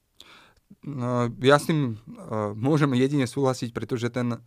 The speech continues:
zelený rast sa nám predáva tak, ako keby, e,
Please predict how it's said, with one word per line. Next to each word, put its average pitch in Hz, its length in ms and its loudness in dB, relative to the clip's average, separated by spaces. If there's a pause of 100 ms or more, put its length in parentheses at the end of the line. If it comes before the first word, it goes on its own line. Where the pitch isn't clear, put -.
(180)
zelený 123 400 0
rast 123 400 -2
sa - 180 -6
nám 123 220 -2
predáva 127 400 -2
tak, 123 240 -2
ako - 160 -20
keby, 123 320 -2
e, - 20 -18